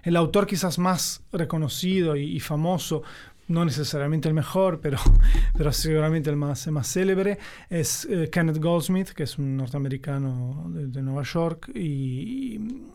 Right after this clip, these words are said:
y después hay otro, otro norteamericano, Vanessa Place, eh, Craig Dworkin, eh, ingleses,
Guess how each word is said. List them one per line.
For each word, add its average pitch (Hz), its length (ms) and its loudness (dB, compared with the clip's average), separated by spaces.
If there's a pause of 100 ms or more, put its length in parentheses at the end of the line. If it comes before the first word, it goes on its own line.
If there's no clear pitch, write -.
y 202 80 -4
después 156 240 -2
hay 151 160 2
otro, 139 720 0 (320)
otro 143 480 -4
norteamericano, 143 600 -2
Vanessa 135 320 -4
Place, 156 640 -4 (440)
eh, 143 340 -4
Craig 135 260 -2
Dworkin, 151 760 -2
eh, 131 280 -4
ingleses, 151 960 0